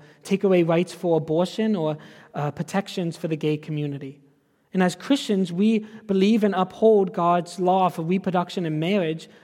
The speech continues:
but that doesn't mean that we have to treat women or the L G B T community poorly. If a law is passed that more closely resembles God's law, then we should not be all proud with the attitude that we won and they lost.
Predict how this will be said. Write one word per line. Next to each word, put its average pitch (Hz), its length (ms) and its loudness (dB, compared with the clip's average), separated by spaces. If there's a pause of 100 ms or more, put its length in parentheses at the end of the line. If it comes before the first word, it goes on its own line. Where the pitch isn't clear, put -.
(140)
but 208 100 -4
that 254 160 -2
doesn't 277 300 0
mean 240 260 6
that 202 120 0
we 202 80 4
have 202 120 2
to 208 100 0
treat 233 220 -4
women 202 380 2
or 185 80 0
the 190 140 0
L 202 140 -6
G 214 100 -6
B 202 160 -4
T 208 220 -4
community 196 480 2
poorly. 220 580 -4 (720)
If 214 120 0
a 233 60 4
law 220 320 6
is 269 140 0
passed 262 420 -2
that 208 200 2 (240)
more 233 220 6
closely 233 640 2
resembles 214 580 4
God's 196 480 0
law, 196 460 0 (460)
then 202 100 4
we 254 100 6
should 269 200 0
not 233 280 2
be 233 140 2
all 202 160 4
proud 240 380 -2
with 208 120 2
the 202 140 0
attitude 220 400 0
that 165 160 -2
we 208 240 6
won 226 340 4
and 170 160 0
they 185 220 2
lost. 151 680 -10